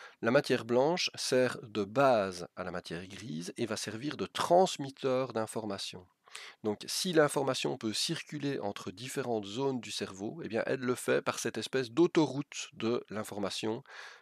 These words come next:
qui est la matière blanche. La matière blanche va aussi être, euh, importante parce qu'elle va, euh, constituer majoritairement la seule communication entre les deux hémisphères cérébraux. On reviendra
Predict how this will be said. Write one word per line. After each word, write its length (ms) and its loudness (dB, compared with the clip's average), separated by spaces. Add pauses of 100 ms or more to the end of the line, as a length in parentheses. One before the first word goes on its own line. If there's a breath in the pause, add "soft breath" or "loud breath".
qui 240 -2
est 120 -2 (280)
la 80 2
matière 280 -2
blanche. 400 -4 (460 loud breath)
La 60 -4
matière 280 0
blanche 360 6
va 80 4
aussi 400 -2
être, 400 0 (100)
euh, 240 -2 (540)
importante 580 2
parce 220 -2
qu'elle 580 -2
va, 460 2 (140)
euh, 200 -10
constituer 480 -4
majoritairement 720 -2 (320 loud breath)
la 140 -2
seule 380 4
communication 880 0
entre 220 -4
les 120 -10
deux 300 2
hémisphères 340 -6
cérébraux. 400 -6 (320)
On 60 -4
reviendra 560 0